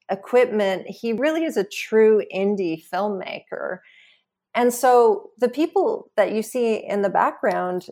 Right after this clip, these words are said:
in, uh, Tale of Summer are not extras playing beachgoers. Those are actual beachgoers and paying no attention to the camera because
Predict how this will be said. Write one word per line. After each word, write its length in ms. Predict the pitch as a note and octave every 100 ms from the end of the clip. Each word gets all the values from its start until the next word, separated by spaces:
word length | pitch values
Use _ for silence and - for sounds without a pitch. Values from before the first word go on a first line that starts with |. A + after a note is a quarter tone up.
| -
in, 520 | F#3 F#3 F3 E3+ F3+ - _ _ _ _ -
uh, 180 | F#3+ F#3
Tale 260 | - G#3 F#3
of 140 | E3+
Summer 480 | - A#3 A#3+ G#3+ F#3+
are 160 | - F#3+
not 380 | G3+ A#3 C#4+ - - _ _ _ -
extras 840 | C4 - - - D3 - F3 F3 _
playing 640 | _ - G3 G#3 F#3 E3+ D#3+
beachgoers. 760 | C4+ D4+ - E3+ E3+ F3+ F#3 -
Those 220 | A3 A#3 E4
are 80 |
actual 580 | B3+ G3+ G#3+ - G#3 F3+
beachgoers 880 | F#3+ B3 C4 - C#3+ - - - - -
and 320 | G3+ G3+ G3 -
paying 340 | B3 B3+ A3
no 200 | A3+ B3+
attention 480 | A3+ B3+ D4+ - D#3+
to 120 | -
the 100 | E3+
camera 420 | E3+ G#3 A3 G#3+ F3+
because 440 | F3 F3+ G#3 G3